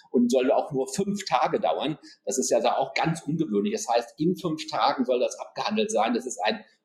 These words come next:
beschleunigtes Verfahren. Das kennen wir auch teilweise, ist aber ungewöhnlich eher bei einer einstweiligen Verfügung. Das heißt also, hier wird es viel auf den ersten Eindruck ankommen.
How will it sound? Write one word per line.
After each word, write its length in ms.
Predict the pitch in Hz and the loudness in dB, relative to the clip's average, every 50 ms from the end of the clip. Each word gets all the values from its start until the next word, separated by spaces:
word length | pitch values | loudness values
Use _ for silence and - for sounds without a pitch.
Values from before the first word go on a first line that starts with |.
| _ _ | _ _
beschleunigtes 560 | - - - 139 127 147 147 147 147 131 - | -10 0 2 4 4 4 4 2 0 0 0
Verfahren. 500 | - 123 - - 127 98 123 143 160 147 | -2 -2 0 2 2 2 4 2 2 0
Das 160 | 120 - - | 0 -4 -4
kennen 320 | - - 131 135 139 143 131 | -2 -2 0 0 -2 -2 -2
wir 320 | 127 127 127 123 113 - - - - | 0 2 4 4 2 2 -2 -2 2
auch 300 | 104 127 156 156 - - - | 2 2 2 2 -4 -10 -8
teilweise, 680 | - 139 135 147 147 147 139 135 135 131 143 - - - _ _ _ _ _ - | -6 -2 0 0 0 2 2 0 2 0 0 -2 -4 -10 _ _ _ _ _ -6
ist 180 | 147 - - | -4 0 0
aber 200 | - 107 123 - | 2 2 2 2
ungewöhnlich 760 | 139 135 160 156 165 151 135 143 147 147 143 131 - - - | 2 0 0 0 -2 -2 -4 -6 -6 -6 -6 -8 -10 -10 -6
eher 260 | 117 120 131 127 - - | 0 2 2 2 2 0
bei 80 | 120 107 | -2 -2
einer 520 | 101 107 101 101 110 107 104 98 - - | -2 -2 -2 -2 -2 -2 -4 -4 -4 -4
einstweiligen 500 | 107 113 110 - - 110 113 110 110 107 | -4 -4 -4 -4 -2 0 0 0 0 -2
Verfügung. 540 | - 107 - - - 135 143 160 143 - - - - - - _ | -4 -4 -4 -2 -2 0 0 0 -2 -4 -6 -12 -14 -18 -8 _
Das 180 | - - - 123 | -4 -2 0 2
heißt 300 | 123 143 147 - - - | 2 2 0 0 -4 -4
also, 140 | 139 135 | -4 -4
hier 240 | 131 - 160 170 151 | -4 -2 -2 0 0
wird 100 | 151 - | 0 -4
es 360 | - - - - - - - - | -4 -6 -6 -6 -6 -6 -6 -6
viel 280 | - 170 202 185 165 - | -2 0 0 2 0 0
auf 200 | - 131 131 - | 0 -2 -2 -2
den 180 | - 131 127 | -4 -6 -4
ersten 380 | - 123 131 131 - - - 107 | -2 -2 -2 -2 -2 -6 -8 -8
Eindruck 460 | - 107 123 147 - - 170 165 - - _ _ _ _ _ _ _ | -2 0 0 0 2 0 -2 -2 -2 -8 _ _ _ _ _ _ _
ankommen. 640 | - 123 160 170 165 165 165 165 160 165 165 151 - | 2 4 4 4 2 2 0 0 0 0 -4 -6 -6